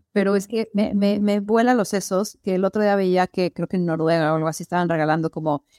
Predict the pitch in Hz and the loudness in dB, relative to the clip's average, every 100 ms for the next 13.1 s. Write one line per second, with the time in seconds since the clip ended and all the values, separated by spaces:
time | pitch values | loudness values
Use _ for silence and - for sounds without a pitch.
0 | - 180 202 214 214 180 165 185 202 - | -4 0 0 0 0 2 2 2 2 -2
1 | 175 180 165 170 196 220 220 196 185 170 | -12 -12 -12 -4 0 0 0 -2 0 0
2 | 147 120 - - 190 - 196 208 226 226 | 0 -2 -6 -10 -10 -2 -2 0 2 2
3 | 185 208 202 208 190 175 175 190 - 190 | 2 0 0 0 0 -2 -6 -8 -4 -2
4 | 208 196 - 196 185 180 196 190 - 170 | -2 -4 -6 -4 -2 0 -2 -2 -6 -6
5 | - 170 226 226 214 185 185 185 185 190 | -10 -2 2 4 4 2 0 -2 -4 -4
6 | _ _ _ _ 233 220 214 214 214 247 | _ _ _ _ 0 0 2 0 4 4
7 | 262 220 175 - 262 233 226 226 185 - | 4 2 -4 2 4 6 4 0 -6 -4
8 | 175 202 202 214 202 202 - 170 170 175 | -2 -2 -2 0 2 0 -2 -4 0 -2
9 | 180 170 165 - 165 - 220 214 - 208 | -2 -2 -2 -2 -6 0 0 0 2 2
10 | 202 185 180 165 165 170 165 185 170 175 | 4 2 2 2 0 -2 -4 -6 -6 -8
11 | - 165 165 185 233 226 220 214 190 165 | -8 -6 -2 2 4 4 0 0 -2 -4
12 | 185 202 185 202 185 185 185 175 160 180 | -4 -2 -2 -2 -2 0 0 -2 -4 -4